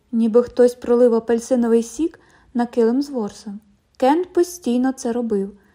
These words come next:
коли пив горілку з апельсиновим соком під час цих футбольних матчів, поки Брід Марі не вирішила, що з неї достатньо, і не перетягла килим у гостьову кімнату.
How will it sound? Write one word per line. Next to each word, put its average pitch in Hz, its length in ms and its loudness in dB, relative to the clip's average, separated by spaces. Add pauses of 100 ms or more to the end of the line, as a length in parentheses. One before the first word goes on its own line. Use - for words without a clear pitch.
(120)
коли 233 220 6
пив 233 240 6
горілку 233 500 0
з 220 60 -4
апельсиновим 240 640 -2
соком 254 480 -4 (260)
під - 160 -10
час 247 280 -2
цих 311 240 -6
футбольних 226 600 -4
матчів, 220 440 -8 (540)
поки 254 280 2
Брід 240 260 0
Марі 240 360 0 (220)
не 233 140 2
вирішила, 254 540 -2
що 240 220 -12
з 233 80 -6
неї 226 240 2
достатньо, 214 680 -6 (400)
і 233 80 -2
не 226 120 4
перетягла 233 640 0
килим 285 540 -4
у 226 60 -2
гостьову 220 420 -2
кімнату. 214 560 -6